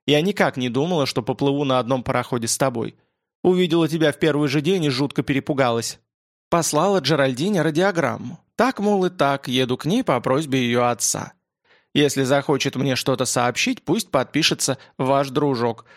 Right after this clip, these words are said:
Это на случай, если ты сунешь нос в радиорубку. Мне совсем не нравилось, что ты оказался на борту Фельса Ронстрома.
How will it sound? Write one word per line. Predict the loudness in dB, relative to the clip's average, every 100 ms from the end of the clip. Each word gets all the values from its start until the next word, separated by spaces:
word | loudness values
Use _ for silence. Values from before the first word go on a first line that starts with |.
| -10 0
Это | 2 2
на | 2 0
случай, | 0 0 0
если | 0 0 0 -2
ты | 0 -2
сунешь | 0 -2 -2 0
нос | 0 0
в | 0
радиорубку. | 0 0 -2 -2 -6 -10 -18 -18 _ _ _ _ -2
Мне | 0 2
совсем | 0 0 2 0 0
не | 0
нравилось, | 2 2 2 0 -2
что | -2 -2
ты | 0 0
оказался | 0 -2 0 0 -2 -2
на | -2
борту | -2 -2 -2
Фельса | 0 0 2 0
Ронстрома. | 0 -2 -4 -4 -6 -12